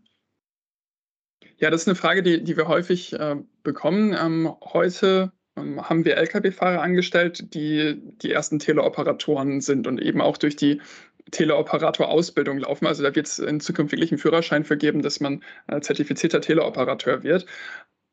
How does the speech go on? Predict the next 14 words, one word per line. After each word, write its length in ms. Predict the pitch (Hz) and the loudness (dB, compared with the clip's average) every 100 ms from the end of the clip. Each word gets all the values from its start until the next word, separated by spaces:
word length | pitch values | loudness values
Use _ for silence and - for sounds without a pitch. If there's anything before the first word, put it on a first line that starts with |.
| _ _ | _ _
Und 600 | - 151 151 151 147 - _ _ _ | 0 2 2 0 -4 -8 _ _ _
da, 580 | 113 147 156 175 185 175 - | -2 0 4 4 2 -4 -10
äh, 240 | 147 143 | -8 -8
gibt 220 | 147 117 | -8 -8
es, 100 | - | -4
glaub 200 | - 143 | 0 0
ich, 220 | 143 - _ _ - | 0 -6 _ _ -20
so 160 | - 139 | -8 -6
zwei 340 | 110 - 151 | -6 0 0
Perspektiven 600 | 147 151 - 143 - 196 226 | 2 0 0 -2 2 2 4
drauf. 360 | 190 196 202 | 4 4 2
Ähm, 380 | - 147 143 147 - | -4 -4 -4 -8 -12
s-, 140 | - | -12
sicherlich 540 | 160 165 185 165 170 | -2 0 2 2 0